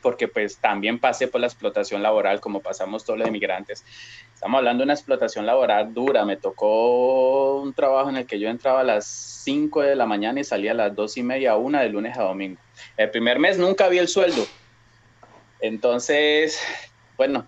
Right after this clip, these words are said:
eh, eso todo inmigrante que tengamos indocumentado y queramos salir adelante, pasamos por eso, y eso nos sirve, son etapas que nos sirve pa-, para darnos cuenta de que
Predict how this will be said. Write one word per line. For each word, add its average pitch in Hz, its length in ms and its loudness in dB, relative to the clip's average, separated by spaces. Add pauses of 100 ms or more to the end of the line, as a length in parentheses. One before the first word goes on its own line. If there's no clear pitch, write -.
(200)
eh, 98 380 -4
eso 127 500 0
todo 139 340 2
inmigrante 120 520 -2
que 123 140 -4
tengamos 113 580 -2
indocumentado 113 840 -2
y 127 80 -4
queramos 110 460 -4
salir 110 220 -6
adelante, 113 360 -2
pasamos 113 480 -6
por 110 220 -4
eso, 123 260 -8 (420)
y 117 60 -2
eso 135 180 0
nos 147 200 2
sirve, 104 400 -6
son 120 240 -6
etapas 131 440 0
que 120 120 -8
nos 104 180 -8
sirve 120 300 -4
pa-, 101 340 0 (440)
para 98 200 2
darnos 107 340 0
cuenta 123 340 -2
de 113 200 0
que 104 180 -8